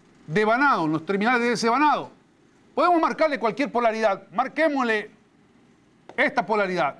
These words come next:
y llamemos a ese voltaje B tres. Recuerden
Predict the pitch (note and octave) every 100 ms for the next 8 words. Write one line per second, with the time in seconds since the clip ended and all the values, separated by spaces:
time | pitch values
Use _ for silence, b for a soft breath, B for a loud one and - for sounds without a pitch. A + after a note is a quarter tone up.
0 | - G#3 A3 C4+ C4 A#3 B3 G#3+ G3+ D#3
1 | B3+ G3 G3 - _ _ _ _ _ _
2 | - - F3 B3 A3 F3 - - - _
3 | _ _ _ - - - _ _ - -
4 | - - - - - - - - - -
5 | - - - - A#2 F#3+ A3 B3+ D#4 C#4+
6 | G#3 E3 A#2